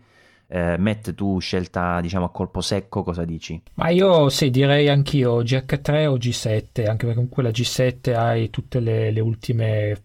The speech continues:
Speaker 2: insomma, tecnologie Panasonic, anche la, la, insomma, la, la messa a fuoco un po' più veloce, eccetera, eccetera, quindi comunque se, se l'utente vuole puntare sul nuovo, G sette secondo me a-, al momento è una delle scelte migliori.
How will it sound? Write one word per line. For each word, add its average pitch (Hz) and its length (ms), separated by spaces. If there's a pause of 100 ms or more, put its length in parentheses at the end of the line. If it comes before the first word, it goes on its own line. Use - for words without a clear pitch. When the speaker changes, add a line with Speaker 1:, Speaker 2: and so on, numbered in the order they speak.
Speaker 2:
insomma, 104 260
tecnologie 113 520
Panasonic, 113 800
anche 107 280
la, 107 320
la, 107 180 (560)
insomma, 110 300
la, 104 120
la 104 280
messa 113 240
a - 20
fuoco - 220
un 110 80
po' 120 80
più - 160
veloce, 117 340
eccetera, 107 320
eccetera, 120 320
quindi 110 220
comunque 107 960
se, 113 640
se - 180
l'utente 127 460
vuole 120 160
puntare 123 320
sul - 160
nuovo, 117 380
G 107 120
sette 107 400
secondo 107 260
me 104 140
a-, 123 200
al 135 180
momento 123 420
è 117 40
una 110 80
delle 107 160
scelte 107 320
migliori. 98 520